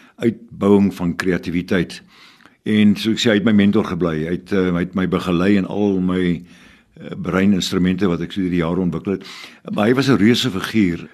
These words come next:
Daar is baie boeke oor hom geskryf, meneer Kreatiwiteit van die twintigste eeu. Maar belangrik ook, hy word algemeen beskou as die vader van moderne kreatiwiteit. En, ehm, moderne kreatiwiteit het hier in die vyftiger jare begin. Ehm,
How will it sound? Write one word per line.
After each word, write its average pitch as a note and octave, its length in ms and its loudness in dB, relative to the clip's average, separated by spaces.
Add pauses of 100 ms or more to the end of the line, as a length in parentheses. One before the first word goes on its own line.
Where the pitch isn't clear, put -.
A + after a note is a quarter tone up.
(140)
Daar F#2+ 220 -10
is G2 80 -6
baie A2+ 200 2
boeke G#2+ 260 2
oor G#2+ 180 8
hom A2 120 4
geskryf, G#2+ 580 2
meneer G2 460 4
Kreatiwiteit G2 760 2
van F#2+ 100 -2
die F#2 80 0
twintigste F#2+ 460 -4
eeu. A#2 260 4 (480)
Maar B2 160 0
belangrik C#3 420 2
ook, A#2+ 160 2
hy A2 120 2
word A#2+ 280 0 (100)
algemeen C3 400 4
beskou G2 280 2
as F#2 80 2
die F#2+ 100 -4
vader A2+ 600 2 (300)
van G#2 260 -4
moderne F#2 520 -2
kreatiwiteit. E2+ 880 -4
En, F#2 400 -4
ehm, F2+ 260 0 (580)
moderne B2 540 0
kreatiwiteit A#2+ 720 2
het G#2 80 0
hier G#2 120 4
in G#2+ 80 6
die F#2+ 80 2
vyftiger G#2 420 -2
jare E2+ 280 0
begin. D#2+ 440 -4
Ehm, F2 360 -2